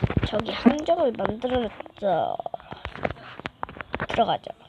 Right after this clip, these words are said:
저기에서는 동물들이 안 죽어요. 신기하게. 저겁니다.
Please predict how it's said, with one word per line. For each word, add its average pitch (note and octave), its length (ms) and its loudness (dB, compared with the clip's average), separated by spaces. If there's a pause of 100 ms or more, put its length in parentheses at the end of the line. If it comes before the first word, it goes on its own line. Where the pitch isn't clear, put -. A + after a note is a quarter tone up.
(140)
저기에서는 D4+ 1000 2
동물들이 B3+ 680 0
안 G3 320 0
죽어요. A3+ 560 2 (720)
신기하게. - 460 -4 (1700)
저겁니다. A3 800 2